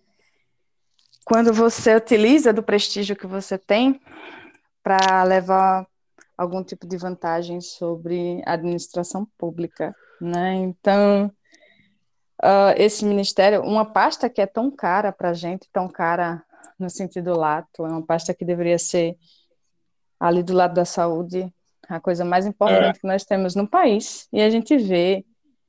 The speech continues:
Speaker 1: é,
Speaker 2: E teve
Speaker 1: essa
Speaker 2: cortes,
Speaker 1: acha-
Speaker 2: né, na educação.
Speaker 1: É. Então, a gente vê essa situação fatídica e imoral, né? Em qualquer país sério do mundo, o ministro já teria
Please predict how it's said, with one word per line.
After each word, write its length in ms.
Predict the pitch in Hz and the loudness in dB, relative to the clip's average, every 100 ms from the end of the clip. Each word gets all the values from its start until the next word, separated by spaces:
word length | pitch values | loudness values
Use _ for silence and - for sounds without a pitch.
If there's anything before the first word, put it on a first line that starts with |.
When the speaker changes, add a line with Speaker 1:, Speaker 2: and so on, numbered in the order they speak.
| _ _ _ _ | _ _ _ _
Speaker 1:
é, 560 | - 170 170 175 170 170 _ | -2 0 2 0 -4 -8 _
Speaker 2:
E 100 | 214 | 0
teve 220 | - 147 175 | 2 2 4
Speaker 1:
essa 60 | 170 | 4
Speaker 2:
cortes, 300 | - 202 190 | 4 0 -4
Speaker 1:
acha- 100 | 131 | -4
Speaker 2:
né, 80 | 170 _ _ _ | -6 _ _ _
na 140 | - 190 | -4 -2
educação. 520 | 180 - 190 175 160 _ _ _ _ _ - | -2 -2 -2 -2 -6 _ _ _ _ _ -6
Speaker 1:
É. 80 | 214 | -2
Então, 500 | 302 302 170 160 160 - - - - | -2 -2 -4 -4 -6 -16 -20 -20 -8
a 80 | - | -2
gente 240 | 202 214 233 | -2 -2 0
vê 120 | 214 | 0
essa 180 | 208 214 | 0 -4
situação 760 | - 196 190 - 175 170 170 - _ _ - | -2 -2 0 -2 -4 -4 -8 -14 _ _ -20
fatídica 1040 | - - 175 - - 202 196 190 - 180 - | -16 -2 -2 -2 -6 -4 -2 -4 0 0 4
e 60 | 277 | 4
imoral, 760 | 370 302 185 151 139 156 - _ _ - | 4 6 6 4 0 0 -4 _ _ -14
né? 200 | 165 175 | -6 -2
Em 60 | 202 | -2
qualquer 320 | 196 185 214 214 | 0 2 2 2
país 240 | 196 190 | 0 0
sério 360 | - 175 175 175 _ _ _ - | 0 0 0 -8 _ _ _ -6
do 160 | 165 285 | 2 2
mundo, 440 | 226 190 190 185 | 2 0 -4 -4
o 120 | 185 | -4
ministro 360 | 190 190 190 185 | -2 -2 -4 -2
já 140 | 185 | -2
teria 460 | 180 185 185 185 | -2 0 2 2